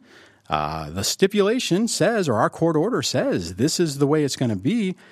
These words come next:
You know, at the end of the day, if they try to thwart that, then you're ultimately gonna have to go back to court. And then you're gonna have to make the decision whether that's the right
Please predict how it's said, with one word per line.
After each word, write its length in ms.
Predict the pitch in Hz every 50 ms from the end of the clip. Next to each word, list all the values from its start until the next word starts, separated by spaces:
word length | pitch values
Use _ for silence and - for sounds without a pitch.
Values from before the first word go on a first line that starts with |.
| - - _ _ _ _ _
You 80 | 190 202
know, 100 | 208 202
at 140 | 165 - -
the 120 | 190 208
end 140 | 226 277 294
of 80 | 311
the 80 | 247 190
day, 240 | 143 156 156 160 147
if 80 | 113
they 140 | - 143 151
try 200 | - - - 170
to 120 | 160 147 127
thwart 400 | - - 104 98 110 139 139 -
that, 320 | 180 190 202 220 214 - -
then 300 | 151 127 143 135 131 127
you're 180 | 123 127 120 -
ultimately 420 | - 143 143 - 160 147 139 135 127
gonna 160 | 127 123 113
have 220 | 113 120 113 -
to 80 | - 113
go 100 | 107 104
back 220 | 98 98 95 -
to 80 | - 95
court. 320 | - - 117 98 90 -
And 100 | 107 139
then 100 | 190 208
you're 120 | 226 269 277
gonna 180 | 294 277 247
have 160 | 220 220 202
to 80 | - -
make 200 | 156 151 151 -
the 80 | - 139
decision 580 | 131 113 - - 117 110 110 113 110 110 110 -
whether 460 | 107 107 107 107 101 104 95 98 90
that's 500 | - - 98 98 92 95 95 92 - -
the 80 | 107
right 400 | 98 92 87 85 85 82 - -